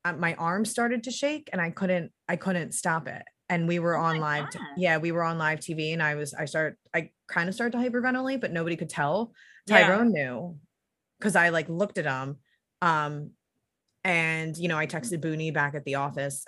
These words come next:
Speaker 1: or at N B C and I was like, "Can you tell," I was like, "I'm having a panic <laughs> attack right now. Like, I just need you to bear with me." And I said, "Can you tell?" And he said, "No," you know, because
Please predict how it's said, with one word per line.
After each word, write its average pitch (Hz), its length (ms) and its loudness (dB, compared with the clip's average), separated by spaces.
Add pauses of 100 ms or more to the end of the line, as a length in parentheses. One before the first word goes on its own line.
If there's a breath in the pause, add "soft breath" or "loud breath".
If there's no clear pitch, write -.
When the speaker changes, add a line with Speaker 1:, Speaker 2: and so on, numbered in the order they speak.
Speaker 1:
or 156 100 2
at 139 320 -2
N 156 120 -4
B 143 100 -4
C 151 180 -6
and 147 80 -2
I 139 80 0
was 139 120 -6
like, 139 120 -6
"Can 156 120 -6
you 147 100 -6
tell," 135 560 -6 (360)
I 170 40 -2
was 151 100 -6
like, - 160 -4
"I'm 160 120 -2
having 147 240 -4
a 135 40 -6
panic 147 260 -6
<laughs> - 40 -14
attack 156 260 2
right 135 120 -2
now. 127 160 -8
Like, 135 160 -6
I 147 100 -2
just 139 200 -6
need 151 160 -4
you 147 60 -4
to 143 60 -2
bear 143 180 2
with 139 200 -4
me." 135 220 -6
And 127 260 -8 (460 soft breath)
I 170 80 2
said, 147 160 -2
"Can 156 140 -2
you 135 80 -6
tell?" 139 380 2
And 147 100 -6
he 151 120 -6
said, 139 240 -4
"No," 123 400 -4
you 165 100 -2
know, 147 240 -2 (140)
because 165 360 -2